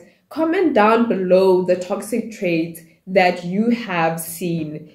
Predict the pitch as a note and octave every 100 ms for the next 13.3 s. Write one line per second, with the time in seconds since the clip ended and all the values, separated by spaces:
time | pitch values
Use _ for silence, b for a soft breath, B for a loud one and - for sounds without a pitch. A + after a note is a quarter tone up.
0 | B F3 F#3 - F#3 F3+ F3+ D#3 - -
1 | - - _ - G#3 G#3 - G#3 F3+ C3
2 | - - - G#3 G#3+ A#3+ D#4 F4 D4 G#3+
3 | A3 - A#3 G#3+ G#3+ A#3 F#3 E3 F3 E3
4 | F#3+ F#3 D#3 - F3 G#3 - - _ _
5 | _ - A#3+ B3 A#3+ A#3 A#3 G3+ D3+ C3
6 | G#3 A#3 B3 A#3 A#3 A#3 - A#3+ B3+ B3+
7 | B3 A3 G3 G#3 G#3 - G3 G3+ B3 A#3+
8 | G#3+ G#3 G#3 - - G3 B3 D4 C4+ C4+
9 | A#3 - F#3 F3+ - - - D3+ D#3 F#3+
10 | G#3+ - - _ b b F#3 E3+ - F3+
11 | G3 - B2 - E3 D#3 F3 G3+ G#3+ -
12 | b b G#3 G#3+ A3+ C#4 C4+ C4 A3+ F#3
13 | - -